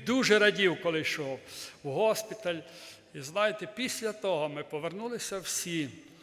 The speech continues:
у часть, зайшли в столову. І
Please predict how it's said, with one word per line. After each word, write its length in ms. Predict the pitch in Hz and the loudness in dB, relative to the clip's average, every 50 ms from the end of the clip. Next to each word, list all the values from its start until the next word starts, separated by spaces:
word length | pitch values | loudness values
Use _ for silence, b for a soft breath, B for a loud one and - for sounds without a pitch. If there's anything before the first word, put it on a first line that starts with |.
| B B B B - - - | B B B B -20 -20 -18
у 80 | 139 | -10
часть, 800 | - - - - 160 160 143 135 123 - - - - - - - - - - - - _ _ - | -4 -2 0 2 2 2 2 0 -2 -4 -6 -6 -6 -8 -10 -10 -12 -16 -20 -20 -20 _ _ -16
зайшли 460 | 127 135 139 131 - - 180 185 202 | -12 -10 -8 -8 -8 -6 -6 -4 -6
в 60 | 196 | -4
столову. 720 | - - - 185 180 175 170 160 147 135 123 120 123 120 - - b b b b b b b b b b b b b b b _ _ _ _ _ _ _ _ - | -6 -8 -8 -6 -4 -2 -2 -2 -2 -2 -6 -8 -12 -16 -16 -18 b b b b b b b b b b b b b b b _ _ _ _ _ _ _ _ -20
І 460 | 147 143 135 135 139 139 135 131 131 | -16 -14 -14 -12 -10 -10 -8 -8 -8